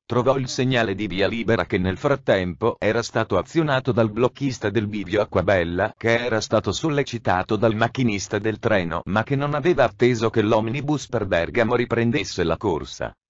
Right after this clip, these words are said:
Il direttissimo per Roma si trovò quindi la strada sbarrata dal treno venticinque settantasette che nella fitta nebbia non aveva potuto vedere e lo tamponò distruggendo l'ultimo vagone e danneggiando seriamente gli altri vagoni gremiti di viaggiatori.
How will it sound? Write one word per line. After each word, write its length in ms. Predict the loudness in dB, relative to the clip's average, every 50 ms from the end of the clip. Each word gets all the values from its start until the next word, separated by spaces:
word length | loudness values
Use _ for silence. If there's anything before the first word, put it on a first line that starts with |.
| _ _
Il 200 | -6 -6 -4 -4
direttissimo 800 | -2 0 0 0 0 -2 -4 -4 -4 -4 -4 -4 -2 0 0 0
per 160 | 0 -2 -2
Roma 420 | 0 2 2 2 2 0 -2 -6 -6
si 220 | -10 -8 -6 -4
trovò 320 | -2 0 2 2 4 2 2
quindi 320 | 2 0 -2 -2 -2 0
la 140 | 0 0 0
strada 400 | 0 -2 -2 0 0 0 0 -2
sbarrata 600 | -2 0 0 0 0 0 0 0 0 0 -2 -2
dal 200 | 0 0 -2 0
treno 360 | 0 0 2 2 2 0 -2
venticinque 800 | -4 -4 -4 -4 -4 -8 -8 -8 -6 -6 -6 -6 -6 -4 -4 -4 -4
settantasette 1120 | -4 -4 -4 -4 -4 _ 0 0 0 0 -2 -4 -4 -4 0 0 0 0 0 0 -2 -2
che 100 | 0 -2
nella 260 | -2 -2 -2 -2 -4 -6
fitta 360 | -4 -4 -4 -4 -2 -2 -2
nebbia 480 | -2 -2 -6 -6 -6 -4 -4 -4 -4 -2
non 220 | -2 0 0 0
aveva 320 | 2 2 2 2 2 2 2
potuto 400 | 0 -2 -4 -4 -2 -2 -2 0
vedere 420 | 0 -2 -2 -2 -4 -6 -6 -6
e 120 | -4 -4 -2
lo 120 | -2 0
tamponò 480 | 0 0 -2 0 0 0 0 0 0 -2
distruggendo 760 | -2 -4 -6 -2 -2 -2 0 2 2 2 2 2 2 0 0
l'ultimo 400 | 0 -2 -4 -4 -4 -4 -2 -2
vagone 480 | -2 0 2 2 2 2 2 -2 -4 0
e 120 | 0 2
danneggiando 760 | 2 2 2 0 0 -2 -2 0 0 0 0 0 -2 -4 -4
seriamente 640 | -4 -4 -4 0 0 0 0 2 0 0 0 -2 -2
gli 120 | 0 2 2
altri 340 | 2 2 0 -2 -6 -4 -2
vagoni 400 | 0 2 2 2 2 2 0 0
gremiti 520 | 0 0 2 2 0 -2 -4 -4 -4 -4
di 120 | -4 -4
viaggiatori. 680 | -4 -4 -4 -2 -2 -2 -2 -2 -2 -2 -2 -4 -6 -8